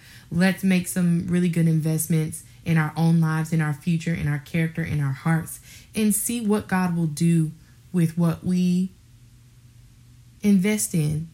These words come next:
with him. I know that he's gonna allow it to be fruitful. I know he's gonna allow it to bless our lives. And overall, we're just gonna feel more at peace. So I'd like to pray over you before we go. Father God, we just thank you so much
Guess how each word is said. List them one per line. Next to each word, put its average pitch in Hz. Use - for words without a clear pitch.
with 170
him. 147
I 180
know 170
that 165
he's 175
gonna 170
allow 165
it 170
to -
be 165
fruitful. 190
I 175
know 170
he's 170
gonna 165
allow 165
it 165
to 165
bless 160
our 160
lives. 165
And 165
overall, 165
we're 165
just 160
gonna 160
feel 165
more 190
at 175
peace. -
So -
I'd 190
like 233
to 269
pray 202
over 202
you 208
before 185
we 240
go. 190
Father 208
God, 196
we 208
just 196
thank 165
you 180
so 160
much -